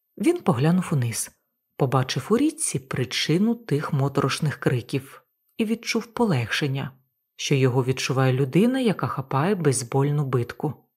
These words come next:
а тоді розуміє, що до будинку ніхто не проник. Той звук, той крик, свистіння, монотонний скрип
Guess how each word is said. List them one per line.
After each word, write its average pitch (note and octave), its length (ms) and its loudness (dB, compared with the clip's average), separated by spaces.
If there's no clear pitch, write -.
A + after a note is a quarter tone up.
а E3 100 2
тоді D#3+ 240 2
розуміє, D4 540 0
що - 260 0
до B2 100 0
будинку D3 500 0
ніхто C#3+ 420 0
не C#3+ 120 0
проник. B2+ 560 -2
Той C#3+ 160 2
звук, F#3 640 -6
той D4+ 140 4
крик, - 560 -2
свистіння, A#2+ 920 -2
монотонний B3+ 760 0
скрип - 680 -2